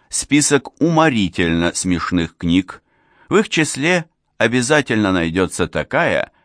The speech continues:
что поднимет вам настроение. Десятка лучших смешных романов. Генри Филдинг. История Тома Джонса найденыша. Анита Лус.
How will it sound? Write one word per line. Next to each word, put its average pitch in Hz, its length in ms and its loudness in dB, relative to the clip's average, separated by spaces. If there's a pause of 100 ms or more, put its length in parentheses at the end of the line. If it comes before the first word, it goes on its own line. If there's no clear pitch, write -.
(180)
что - 260 -2
поднимет 127 600 0
вам 90 360 0
настроение. 71 960 -6 (1000)
Десятка 160 760 2
лучших 120 640 -2
смешных 101 840 2
романов. 78 720 0 (920)
Генри 156 480 2
Филдинг. 85 800 0 (400)
История 107 800 2
Тома 92 380 2
Джонса 87 680 -2
найденыша. 82 880 -2 (880)
Анита 151 540 0
Лус. 101 560 -2